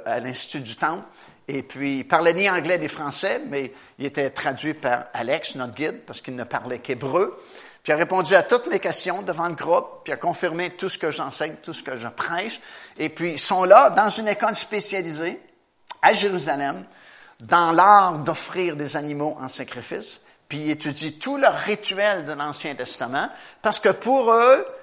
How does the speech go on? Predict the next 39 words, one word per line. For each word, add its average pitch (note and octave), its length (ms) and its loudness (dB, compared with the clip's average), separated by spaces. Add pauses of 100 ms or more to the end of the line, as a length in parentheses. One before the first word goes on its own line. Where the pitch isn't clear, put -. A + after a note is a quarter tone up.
(140)
ils D3+ 60 -2
n'ont F#3 120 2
pas A#3 640 0
accepté - 480 0
Jésus F3 480 -2
comme D#3+ 300 -4
leur C#3 180 -2
Messie. C3+ 400 -6 (500)
Alors, C#3 200 -2
les D3 160 -2
gens F3+ 200 -2
de D3+ 100 -6
l'Institut D#3 520 -8
du C3 100 -16
Temple, D#3+ 300 -4 (220)
c'est - 240 -6
pas D#3 100 -2
des C3+ 160 -6
Juifs D3+ 320 -4
messianiques C#3+ 880 -6 (300)
qui - 140 -8
ont B2 100 -6
accepté D3 460 -6
le C3+ 60 -6
Seigneur B2 380 -8
Jésus-Christ, G#2 540 -10 (280)
c'est B2+ 180 -4
juste E3 360 -2
des F#3 160 -2
Juifs D3+ 380 -4 (340)
qui - 100 -4
sont C#3 180 -4
zélés F3+ 440 4
pour D3+ 280 -10
la D3+ 140 -4
loi D3+ 260 0
de D3 80 -12
l'Ancien C#3 380 -8
Testament A2+ 500 -10